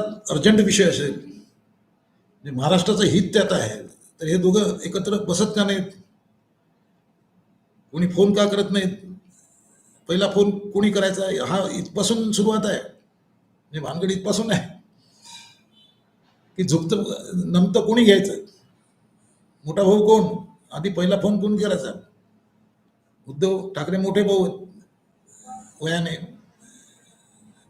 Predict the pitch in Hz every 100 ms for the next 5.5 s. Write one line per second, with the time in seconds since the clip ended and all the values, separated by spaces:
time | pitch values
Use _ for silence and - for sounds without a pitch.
0 | - 165 180 196 208 208 202 180 - -
1 | - _ _ _ _ _ _ _ _ _
2 | _ _ _ _ _ _ _ - - -
3 | 160 180 185 208 170 170 165 170 131 160
4 | 180 175 185 185 190 190 180 180 151 147
5 | 165 180 - 190